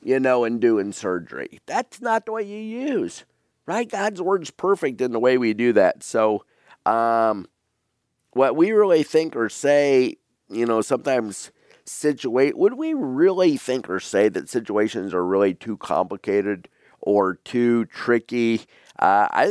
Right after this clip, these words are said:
if someone said that to me the other day, it's like, "This isn't for something that,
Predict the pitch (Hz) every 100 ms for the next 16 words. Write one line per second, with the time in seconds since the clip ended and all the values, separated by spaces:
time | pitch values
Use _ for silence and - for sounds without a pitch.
0 | 175 82 107 127 139 139 139 151 156 143
1 | 160 165 160 165 165 165 175 208 170 117
2 | 123 101 139 - 143 139 143 85 - 110
3 | 107 - 110 110 101 95 92 87 -